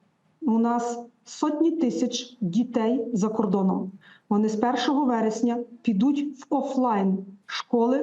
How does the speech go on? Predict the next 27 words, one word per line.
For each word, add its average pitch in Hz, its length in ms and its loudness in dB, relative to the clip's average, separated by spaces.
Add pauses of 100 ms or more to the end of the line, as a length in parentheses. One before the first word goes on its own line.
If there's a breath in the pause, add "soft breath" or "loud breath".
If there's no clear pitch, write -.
(360)
в - 140 -20
Польщі, 247 600 0
Німеччині, 233 680 2
Італії, 226 920 0
Словаччині 214 680 0
і 208 100 2
в - 20 2
інших 196 300 0
державах. 175 560 -2 (340 loud breath)
Нам 220 160 2
потрібно 262 720 0
забезпечити 220 960 0 (380)
україномовний 226 880 2
компонент. 214 680 0 (440 loud breath)
А 214 140 0
якщо 214 680 0 (140)
ми 214 100 2
говоримо 208 400 2
про 202 140 0
суботні 254 520 2
школи, 262 400 0
про 247 160 0
недільні 240 500 4
школи, 247 380 2
про 208 340 0 (220 loud breath)
освітні 254 560 2
центри, 247 460 0